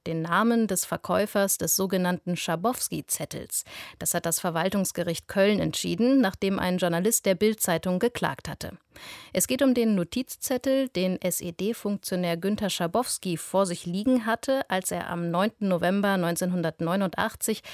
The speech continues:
auf einer Pressekonferenz Reisefreiheit für die D-D-R-Bürger verkündete und damit den Fall der Mauer auslöste. Das Haus der Geschichte in Bonn hat den Zettel zweitausendfünfzehn gekauft. Der Verkäufer wollte anonym bleiben.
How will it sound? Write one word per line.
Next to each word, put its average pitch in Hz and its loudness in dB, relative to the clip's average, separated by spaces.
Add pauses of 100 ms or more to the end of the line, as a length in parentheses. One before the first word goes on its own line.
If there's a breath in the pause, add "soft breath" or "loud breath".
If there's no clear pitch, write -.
(240 loud breath)
auf - -4
einer - -4
Pressekonferenz 175 -2
Reisefreiheit 175 -2
für 185 -4
die 175 -6
D-D-R-Bürger 165 -2
verkündete 190 0 (340 loud breath)
und 269 2
damit 185 -2
den 185 0
Fall 160 -4
der 190 0
Mauer 160 0
auslöste. - -4 (400)
Das 185 0
Haus 202 2
der 214 0
Geschichte 208 -2
in 190 2
Bonn 247 4
hat - -2
den 185 -2
Zettel - -2
zweitausendfünfzehn 180 0
gekauft. - -2 (400 loud breath)
Der 180 -4
Verkäufer 196 0
wollte 170 0
anonym 196 4
bleiben. - -8